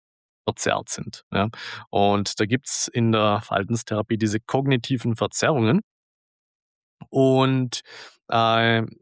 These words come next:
das sind zum Beispiel sowas wie Alles-oder-nichts denken.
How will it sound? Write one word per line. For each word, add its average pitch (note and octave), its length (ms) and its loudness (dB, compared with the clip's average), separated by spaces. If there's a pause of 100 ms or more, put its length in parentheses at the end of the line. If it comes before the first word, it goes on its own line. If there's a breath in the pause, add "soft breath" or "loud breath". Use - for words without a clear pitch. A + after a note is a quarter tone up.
(140)
das - 180 -2
sind E3 220 2
zum - 160 -2
Beispiel D3 480 0
sowas C3 440 0
wie B2 140 0
Alles-oder-nichts G#2+ 680 -2
denken. - 340 -8